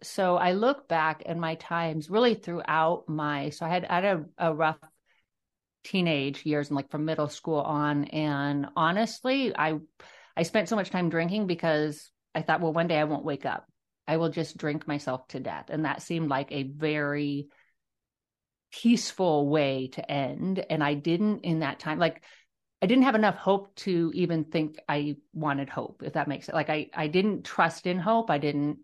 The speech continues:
I didn't reach for it. And then now, I mean, it's been a journey, because God has done some deep, deep healing work, and, and that can be a challenging, frightening journey.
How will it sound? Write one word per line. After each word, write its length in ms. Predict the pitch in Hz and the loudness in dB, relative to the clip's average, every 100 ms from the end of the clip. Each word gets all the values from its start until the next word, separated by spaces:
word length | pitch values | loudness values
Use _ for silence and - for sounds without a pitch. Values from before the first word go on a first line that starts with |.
| - | -8
I 100 | 143 | -4
didn't 280 | 160 143 | -2 -2
reach 260 | 151 156 - | -2 -4 -6
for 280 | - 151 139 | -6 -4 -2
it. 240 | 147 - _ - - _ _ _ _ _ _ _ _ - | -4 -8 _ -20 -20 _ _ _ _ _ _ _ _ 0
And 120 | 196 | 6
then 200 | 208 190 | 8 8
now, 520 | 202 285 202 165 165 | 8 6 8 8 8
I 120 | 175 | 6
mean, 80 | 220 | 4
it's 120 | 240 | 4
been 240 | 240 262 359 | 4 4 6
a 80 | 247 | 2
journey, 520 | 151 185 190 185 143 | 0 -2 -2 0 0
because 560 | 151 151 175 160 - - _ _ _ - 175 | -2 0 0 0 -6 -18 _ _ _ -10 0
God 300 | 190 190 185 | 4 6 4
has 260 | 185 - _ _ | 2 0 _ _
done 340 | - 190 180 185 | 0 4 4 2
some 380 | - 165 151 139 | -2 -2 -2 -2
deep, 340 | 185 165 - | 2 2 2
deep 220 | 151 147 | -2 -2
healing 640 | - - 151 170 285 339 339 | -4 -2 0 2 2 0 2
work, 420 | 359 381 392 - - | 2 2 -4 -18 -4
and, 220 | 190 185 - | -2 -2 0
and 200 | 170 170 | 0 2
that 220 | 165 - | 0 -2
can 260 | 196 185 | -4 -2
be 600 | 165 165 156 151 147 151 - | 0 2 2 2 2 0 -2
a 200 | 160 147 - - - | -2 -2 -16 -18 -4
challenging, 1040 | 165 147 156 156 160 165 151 147 151 160 - _ | 2 4 4 0 -2 0 0 0 -2 -4 -10 _
frightening 640 | 160 151 170 156 151 147 151 156 | 2 2 0 0 2 0 -2 -8
journey. 540 | - 131 143 254 320 | -6 -4 0 0 0